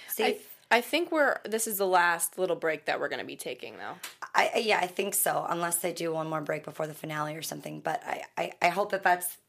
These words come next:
Speaker 1: the case. April twenty-seventh will be the next, um, episode. It looks like they're gonna be talking about chitters, who are aliens with green eyes that are attacking people, and the boys are gonna be fighting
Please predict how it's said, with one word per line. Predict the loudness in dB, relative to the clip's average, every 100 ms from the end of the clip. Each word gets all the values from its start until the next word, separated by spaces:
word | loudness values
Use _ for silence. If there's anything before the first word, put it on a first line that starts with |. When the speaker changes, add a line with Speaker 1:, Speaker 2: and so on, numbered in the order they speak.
| -12
Speaker 1:
the | -6
case. | -2 -2 -2
April | 0 0 0
twenty-seventh | 0 -2 0 -2 -2
will | -2 0
be | -2 -4 -10 -16 -6
the | 0
next, | 2 2 0 -2 -2 -4 -12 _ -20 -20 _ _ 6
um, | 6 6 0 2
episode. | 2 4 6 6 6 4 -2 -14 0
It | 2 4
looks | 2 4
like | 2 2
they're | 2
gonna | 0
be | 0 0
talking | 2 2 0 0
about | 2 0 -4 _
chitters, | 2 4 6 4 4 2 0
who | 0
are | 2 2
aliens | 4 4 2 0
with | -2
green | -2 -2 0
eyes | 0 2
that | 2
are | 2
attacking | 0 0 0 0 -2 -4 -6
people, | -6 -6 -2 -2
and | -2
the |
boys | -6 -6 -6
are | -6
gonna | -6
be | -6
fighting | -4 -2 0 -2 -4